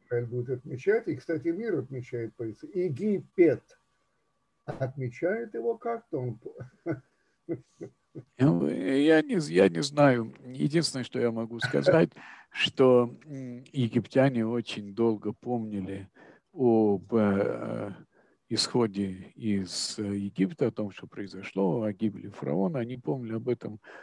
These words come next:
Speaker 2: очень долго. Мы видим в, э, с вами в Танахе, что, м, египтяне только где-то через пятьсот лет, да,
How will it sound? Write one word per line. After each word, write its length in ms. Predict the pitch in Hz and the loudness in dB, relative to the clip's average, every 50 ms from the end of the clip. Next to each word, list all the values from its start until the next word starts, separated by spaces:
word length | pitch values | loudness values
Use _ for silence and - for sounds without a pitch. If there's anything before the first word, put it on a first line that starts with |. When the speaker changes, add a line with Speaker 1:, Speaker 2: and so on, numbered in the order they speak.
| - _ _ - | -20 _ _ -2
Speaker 2:
очень 440 | 143 139 123 - - 123 117 117 | -2 -2 0 -2 -4 -8 -6 -2
долго. 340 | 123 156 165 165 156 143 135 | 0 0 2 2 2 0 0
Мы 200 | 120 113 113 110 | -2 0 -2 -2
видим 520 | 104 120 151 160 156 143 139 131 127 117 110 - - | -2 -2 -2 -2 -2 0 -2 -2 -2 -6 -8 -6 0
в, 300 | 120 117 113 110 107 104 - - - - - _ _ - | 2 4 4 4 2 -2 -6 -16 -20 -20 -20 _ _ -2
э, 260 | 139 120 120 123 120 | 0 0 2 0 0
с 140 | - - - | 0 0 2
вами 280 | 127 113 110 107 101 | 2 0 0 -2 -6
в 100 | 101 - | -10 -10
Танахе, 720 | - - 101 107 120 147 160 165 143 - - - 131 123 - - - - _ _ | -6 -6 -6 -2 2 4 6 4 4 4 0 -2 -2 -2 -6 -14 -20 -20 _ _
что, 680 | - - - - - _ - 127 117 117 113 113 110 110 - _ _ _ _ | -8 -4 -4 -4 -4 _ 2 4 4 6 4 4 0 -2 -8 _ _ _ _
м, 320 | - 120 113 110 107 110 123 - _ _ | -16 -16 -16 -16 -16 -18 -20 -20 _ _
египтяне 1040 | - 139 123 113 - 117 - - - - 151 160 165 165 160 147 123 113 110 110 - _ _ | -6 -4 -2 2 6 6 6 6 4 4 6 6 6 6 6 6 6 6 4 2 -6 _ _
только 320 | - 139 135 - - 117 | -2 -2 -2 0 -2 -6
где-то 640 | 107 104 101 - 131 139 139 - - 131 123 120 117 _ - - - _ _ | -6 -6 -4 0 0 0 0 2 2 4 4 4 2 _ -14 -20 -20 _ _
через 420 | - - - 151 143 143 127 - - | -8 0 2 2 2 2 2 0 0
пятьсот 560 | - - - 117 - - - - 170 170 - - - | -2 -4 -10 -10 -10 -8 -2 2 2 0 2 2 4
лет, 680 | 151 151 156 165 165 151 123 98 - _ - - - _ _ _ _ _ _ | 6 6 8 8 8 8 8 6 4 _ -12 -16 -16 _ _ _ _ _ _
да, 320 | - 123 117 117 117 110 | -2 2 4 4 4 2